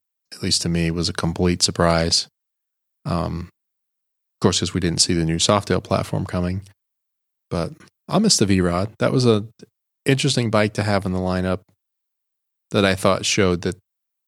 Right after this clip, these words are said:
that Harley could at least think of something other than a big V-twin. Well, okay, the V-Rod's a V-twin, duh. But I mean,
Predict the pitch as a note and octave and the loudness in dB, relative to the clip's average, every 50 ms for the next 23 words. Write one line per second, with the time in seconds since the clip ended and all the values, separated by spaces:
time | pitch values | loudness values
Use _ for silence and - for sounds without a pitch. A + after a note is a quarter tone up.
0 | _ _ _ _ _ _ _ _ _ _ _ _ _ - A2+ F#2+ F2 F#2+ A#2+ A#2 | _ _ _ _ _ _ _ _ _ _ _ _ _ -2 0 0 0 2 2 2
1 | A#2+ A#2+ A2 G#2 F#2+ G#2+ - _ _ _ - - G#2 F#2+ F2+ E2+ F2+ G2 A#2 C3+ | 4 4 2 2 0 -2 -10 _ _ _ -2 0 2 2 0 0 0 0 0 2
2 | - - - _ _ _ - B2+ C3 C#3+ - D3 C#3 - - C3 C3+ C3 - C#3 | 0 -2 -4 _ _ _ 0 0 0 0 -2 -2 0 0 0 0 0 0 -2 -4
3 | C#3 C#3+ C#3+ - _ - - - - _ _ _ _ _ - - G#2 G#2+ G2+ G#2+ | -2 -4 -6 -8 _ -20 -20 -20 -20 _ _ _ _ _ -2 2 2 4 4 4
4 | G#2 G#2 G#2 G2+ A2 G#2 G#2 A#2 A2+ G#2+ G2+ G#2 - - A2 G#2 G#2+ A2+ B2+ B2+ | 2 2 2 2 2 0 0 2 2 2 2 2 0 0 0 2 2 2 0 -2
5 | _ _ _ _ _ _ _ _ _ _ _ _ _ _ _ - G#2+ F#2+ F#2+ - | _ _ _ _ _ _ _ _ _ _ _ _ _ _ _ 0 2 2 2 2
6 | - E2 D#2 E2+ D#2+ F#2+ F#2+ F#2+ F2+ E2+ E2 E2 D#2+ E2+ D#2 D#2+ E2 - - - | 2 0 0 0 2 2 4 4 4 4 2 2 0 -2 -2 -2 -4 -4 -4 -4
7 | F2+ D#2+ E2+ - F2+ D#2+ D2+ D#2 F#2 - - G2 F2+ E2+ F2 E2+ E2 E2 E2 D#2+ | -4 -4 0 0 2 2 2 0 0 0 0 0 2 0 -2 -4 -4 -6 -8 -12